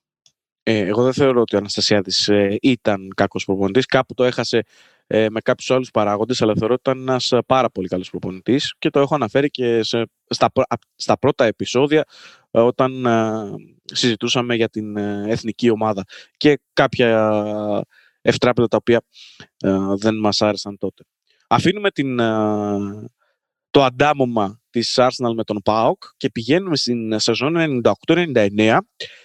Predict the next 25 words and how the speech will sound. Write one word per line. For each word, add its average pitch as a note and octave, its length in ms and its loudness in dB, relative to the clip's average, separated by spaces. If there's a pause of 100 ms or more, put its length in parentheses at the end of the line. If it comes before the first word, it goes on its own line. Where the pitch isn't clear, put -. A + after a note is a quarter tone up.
(160)
Είναι E3 420 4 (300)
η A#2 300 2
πρώτη F3 240 4
φορά E3 260 4
που - 100 0
η C3 80 6
Arsenal C#3 300 2
συναντά A#2 360 2
ελληνική C#3+ 260 0
ομάδα C3+ 260 2
σε - 140 -2
φάση C#3+ 300 0
ομίλων B2 380 2
Ευρωπαϊκής F#2+ 500 -2
Διοργάνωσης G2 520 -2
και B2 120 0
πιο - 140 -2
συγκεκριμένα, A#2 720 0 (520)
ε, G2+ 140 0
στο G#2+ 640 0
Champions A2+ 460 -2
League, F3+ 140 2 (100)
στον - 320 -6
πέμπτο E3+ 380 2
όμιλο, G3 360 -2